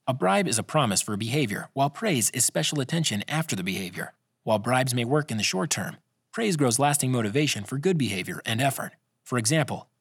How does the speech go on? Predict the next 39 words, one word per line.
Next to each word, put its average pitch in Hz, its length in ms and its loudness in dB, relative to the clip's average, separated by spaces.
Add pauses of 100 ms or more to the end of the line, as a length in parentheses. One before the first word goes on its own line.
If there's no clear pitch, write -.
(100)
instead 190 300 0
of 165 80 0
saying, 123 320 2
"If 120 160 -6
you 113 80 -2
spend 165 260 0
time 113 240 -2
reading, 165 420 0
I 117 60 -4
will 117 140 -4
let 143 100 0
you 120 120 -2
have 101 120 -4
extra - 300 -4
screen 170 300 0
time," 90 260 -6 (240)
which 135 160 0
is 113 100 0
a 95 60 -4
bribe, 120 420 -2 (300)
try 214 200 0
recognizing 123 600 2
the 107 60 -2
behavior 98 420 -4
after. - 400 -2 (300)
You 143 100 -2
took 196 160 -2
a 147 60 2
brain 139 280 2
break 98 320 -6
and 127 120 -4
came 160 200 0
back 151 360 0
and 131 180 -2
worked 180 280 0
through 107 180 -4
the 101 60 -6
challenging 139 440 0
section. - 360 -2